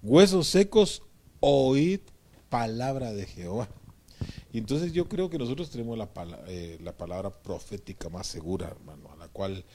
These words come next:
dice la, la Biblia estar atentos a escuchar esa palabra de poder, esa palabra que da vida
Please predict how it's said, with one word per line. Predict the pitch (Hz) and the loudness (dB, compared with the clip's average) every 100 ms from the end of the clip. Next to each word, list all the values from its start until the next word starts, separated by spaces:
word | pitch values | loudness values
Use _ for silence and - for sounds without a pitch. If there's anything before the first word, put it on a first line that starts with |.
| - - - | -20 -20 -12
dice | 92 104 87 | -8 -4 -4
la, | 82 78 87 90 | -4 -10 -16 -16
la | 78 | -12
Biblia | 85 90 90 | -10 -8 -8
estar | - 85 - - | -10 -14 -14 -14
atentos | 80 - - 120 117 - 82 - | -14 -12 -4 -4 -4 -8 -12 -10
a | 85 | -12
escuchar | 90 - 90 - 104 113 - | -12 -14 -16 -8 -8 -8 -10
esa | 90 107 - | -10 -10 -10
palabra | 92 85 95 110 117 - - - - - | -12 -10 -6 -4 -4 -6 -20 -20 -20 -10
de | 95 90 | -10 -10
poder, | 87 78 95 110 101 | -14 -14 -8 -8 -8
esa | 87 - - | -12 -12 -12
palabra | 85 90 98 98 | -12 -12 -12 -14
que | - 85 | -14 -12
da | 85 | -12
vida | 90 107 104 | -8 -6 -4